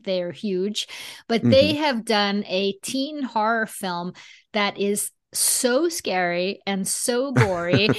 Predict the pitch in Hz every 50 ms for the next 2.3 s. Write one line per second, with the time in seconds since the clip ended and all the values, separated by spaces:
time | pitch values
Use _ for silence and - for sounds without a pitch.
0 | 392 - - - _ - - - - - 220 220 - 247 240 - - 214 208 220
1 | 233 226 220 220 202 233 240 247 247 254 233 226 - 220 208 196 202 - - 214
2 | 208 190 190 190 185